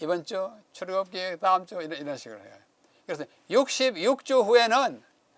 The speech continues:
모든 것이 순조롭게 내려간다면 육십육 주 후에는 뭐예요? 성경 육십육 권을 그 기별과 신학을 한번 다 훑게 될 것입니다. 그렇게 해서 우리가 성경에 대한 이해를 좀 더 구체화하려고 하는 것이 이 강좌의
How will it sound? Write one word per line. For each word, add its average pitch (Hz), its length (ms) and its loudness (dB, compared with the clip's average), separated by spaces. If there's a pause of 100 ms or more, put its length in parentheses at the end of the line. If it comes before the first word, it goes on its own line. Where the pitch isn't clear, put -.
(120)
모든 190 280 -2
것이 180 200 -4
순조롭게 196 460 -6
내려간다면 151 460 -6
육십육 170 400 -10
주 196 80 -12
후에는 160 360 -6
뭐예요? 147 400 -8 (640)
성경 160 580 -6
육십육 156 480 -6
권을 147 240 -12 (220)
그 165 180 -2
기별과 175 500 0
신학을 170 380 -6 (180)
한번 139 340 -10
다 208 420 8 (180)
훑게 185 460 0 (300)
될 139 300 -2
것입니다. 101 560 -8 (520)
그렇게 143 200 -4
해서 170 260 2 (420)
우리가 - 160 -8
성경에 147 360 -4
대한 135 260 -10
이해를 147 380 -2
좀 147 180 -8
더 151 80 -6
구체화하려고 156 920 -2
하는 127 180 -8
것이 151 280 -8
이 196 280 -4
강좌의 165 520 2